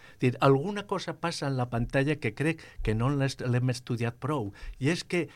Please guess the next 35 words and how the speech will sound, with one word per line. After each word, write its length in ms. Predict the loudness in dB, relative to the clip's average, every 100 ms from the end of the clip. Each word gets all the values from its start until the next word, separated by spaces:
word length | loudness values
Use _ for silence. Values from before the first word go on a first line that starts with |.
| -18 _
aquest 360 | -8 -6 -6 -6
espai 320 | -8 -4 -2
de 100 | -2
la 120 | -2
man-, 260 | -2 -4 -6 -12 -10
de 120 | -6
la 80 | -6
pantalla 440 | -6 -6 -6 -4 -4
es 100 | 0
menja 320 | 2 2 2
el 80 | 2
món, 300 | -2 -4 0
no? 200 | 0 -2 -6 -20 -4
Es 140 | 0
menja 300 | 2 2 2
el 80 | 0
món 220 | -2 -4
i 80 | -4
tot 280 | -2 -2 0
el 80 | -4
món 240 | -4 -6 -8 -10
és 200 | -6 -2
allò 240 | -2 -2 -2
que 120 | -4
hi 60 |
ha 40 | -6
aquí. 220 | -8 -16 -18 -2
Ara 180 | 0 2
bé, 200 | -2 -6 -18 -20 -20 -16 -12 -10 -10 -10 -4
eh, 80 | 2
mira, 160 | 4
Sant 220 | 4 2
Agustí, 520 | 2 2 -2 0 0 0
en, 240 | -2 -2
en, 500 | -4 -4 -6 -4 -4